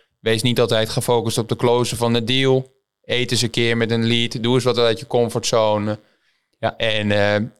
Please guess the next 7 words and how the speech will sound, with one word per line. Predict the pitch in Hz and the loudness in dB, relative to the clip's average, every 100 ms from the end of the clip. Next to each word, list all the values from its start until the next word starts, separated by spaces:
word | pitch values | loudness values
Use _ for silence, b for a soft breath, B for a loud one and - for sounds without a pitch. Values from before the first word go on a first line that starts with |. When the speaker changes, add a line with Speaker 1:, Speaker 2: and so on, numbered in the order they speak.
| _ | _
Speaker 1:
en | - 117 110 | -4 -2 0
beloon | 117 117 120 131 | 0 2 2 2
ook | 127 123 | 0 0
de | |
mensen | 113 117 127 131 131 120 123 - 113 | 0 0 0 0 2 2 0 -2 -4
die, | 110 117 117 110 | 0 2 2 2
eh, | 110 110 | 2 0